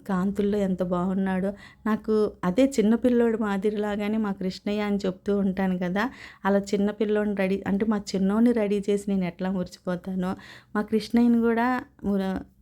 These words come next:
అలాగే రెడీ చేసుకుని చూసుకుంటా ఉంటాను అనమాట. ఇంకా అట్లాగే ఇంట్లో పూజ అయితే ఇవాళ శుక్రవారం కాబట్టి ఇంట్లో కూడా దీపారాధన చేసుకున్నానండి.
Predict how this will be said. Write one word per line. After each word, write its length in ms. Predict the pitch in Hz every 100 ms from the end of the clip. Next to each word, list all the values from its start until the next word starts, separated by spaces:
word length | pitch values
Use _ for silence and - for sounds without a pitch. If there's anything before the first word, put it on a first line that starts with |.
| 185
అలాగే 340 | 185 196 202
రెడీ 260 | 208 190 196
చేసుకుని 380 | 196 190 202
చూసుకుంటా 580 | 202 185 180 - 185 185 196
ఉంటాను 300 | 190 180 180
అనమాట. 420 | 175 175 170 170 214 294 - - -
ఇంకా 160 | 214 214
అట్లాగే 400 | 196 202 202 202
ఇంట్లో 320 | 214 190 202
పూజ 260 | 196 190 185 190
అయితే 200 | 185 214
ఇవాళ 240 | 208 190
శుక్రవారం 640 | 190 175 - 190 208 185 185
కాబట్టి 520 | 185 180 180 180 285 302 - - _ -
ఇంట్లో 280 | 190 196 190
కూడా 200 | 190 147 - _ _ _ _ _ _ _ _ -
దీపారాధన 680 | 160 196 190 190 190 180 190
చేసుకున్నానండి. 920 | 175 170 - 185 180 175 175 170 202